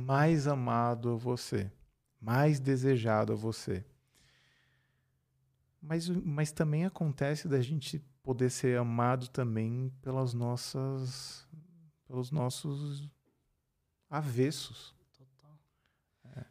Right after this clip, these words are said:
Speaker 2: E, e isso é uma das coisas que eu, desculpa te interromper.
Speaker 1: Imagina.
Speaker 2: Mas na hora que você falou, eu lembrei. Que na hora que você falou, eu falei, "Caramba, é isso." Ah, que eu te falei que eu nunca trouxe ninguém de relacionamento pra cá, porque eu sempre via o pessoal falando de relacionamento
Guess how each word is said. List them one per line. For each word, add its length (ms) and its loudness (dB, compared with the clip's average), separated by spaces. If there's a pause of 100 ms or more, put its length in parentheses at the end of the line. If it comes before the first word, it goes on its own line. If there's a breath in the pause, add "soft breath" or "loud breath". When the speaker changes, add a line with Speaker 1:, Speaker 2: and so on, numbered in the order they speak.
Speaker 2:
E, 360 -10
e 80 -6
isso 320 -4
é 20 -4
uma 180 -2
das 160 -6
coisas 320 -6
que 160 -10
eu, 440 -6 (160)
desculpa 240 -8
te 60 -4
interromper. 360 -6
Speaker 1:
Imagina. 540 0
Speaker 2:
Mas 100 -20
na 80 -6
hora 100 -4
que 60 -12
você 140 -6
falou, 240 0
eu 60 0
lembrei. 460 -2 (540)
Que 120 -8
na 140 -4
hora 80 -2
que 60 -10
você 60 -8
falou, 140 -2
eu 80 -6
falei, 100 -8
"Caramba, 260 -2
é 40 -4
isso." 300 -6 (540)
Ah, 500 -4
que 60 -12
eu 60 -2
te 60 -12
falei 180 2
que 60 -4
eu 40 2
nunca 180 0
trouxe 300 -2
ninguém 180 0
de 60 0
relacionamento 560 -4
pra 220 -8
cá, 360 -4
porque 280 -8
eu 40 -2
sempre 300 -4
via 240 0
o 20 -2
pessoal 300 -6
falando 200 -4
de 60 -2
relacionamento 680 -4